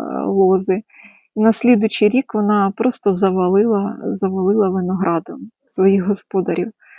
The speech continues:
Тобто вона пробачає помилки, е, Лора. Е, і, м, е, деякі просто гібридні форми, сорти, вони,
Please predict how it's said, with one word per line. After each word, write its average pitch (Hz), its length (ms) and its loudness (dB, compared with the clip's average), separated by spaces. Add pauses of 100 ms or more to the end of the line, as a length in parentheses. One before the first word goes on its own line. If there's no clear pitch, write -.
(540)
Тобто 196 320 0
вона 226 260 2
пробачає 208 680 0
помилки, 190 1000 -4
е, 185 380 -8
Лора. 175 460 0 (880)
Е, 190 540 -2 (580)
і, 208 240 6
м, 202 220 2 (3250)
е, 202 280 4 (140)
деякі 214 520 4
просто 202 760 -4
гібридні 202 500 2
форми, 269 460 0
сорти, 254 600 0
вони, 202 480 0